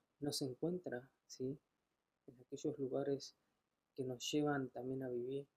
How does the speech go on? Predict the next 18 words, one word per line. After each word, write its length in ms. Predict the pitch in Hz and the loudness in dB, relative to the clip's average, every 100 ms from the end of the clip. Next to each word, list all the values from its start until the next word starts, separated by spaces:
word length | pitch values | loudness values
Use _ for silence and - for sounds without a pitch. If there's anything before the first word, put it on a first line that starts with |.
| _ _ _ _ | _ _ _ _
eh, 580 | - - - - - - - _ _ _ _ _ _ _ _ | -14 -10 -8 -10 -12 -14 -18 _ _ _ _ _ _ _ _
en 120 | 165 | 2
desobediencia 880 | 135 123 131 131 131 147 151 - 131 - _ _ | 2 0 0 0 2 2 2 -2 -6 -10 _ _
a 80 | 127 | -4
Dios, 380 | 131 156 185 - _ _ _ _ _ _ | 4 6 6 -2 _ _ _ _ _ _
son 400 | - 151 143 135 - | -2 2 4 2 -2
en 120 | 127 | -4
todas 220 | 135 139 | 0 0
aquellas 360 | 131 - - 135 | 0 -4 -2 -4
cosas 340 | - - - - _ | -8 -10 -10 -10 _
que, 300 | 123 123 - _ _ _ _ _ _ | 0 0 -2 _ _ _ _ _ _
que 120 | 131 | -2
Dios 440 | 120 127 131 - - | 2 2 2 -4 -14
no 500 | 165 127 127 120 120 | -8 -2 -2 0 -2
ha 120 | 120 | -4
aprobado, 540 | 120 - 123 120 123 120 _ _ _ | -6 -4 -2 2 0 -2 _ _ _
¿sí? 340 | - - 127 - _ _ _ _ _ _ _ _ _ _ _ _ _ | -10 -4 -4 -4 _ _ _ _ _ _ _ _ _ _ _ _ _
Este, 640 | 135 - _ - 135 127 123 | -10 -10 _ 2 4 4 0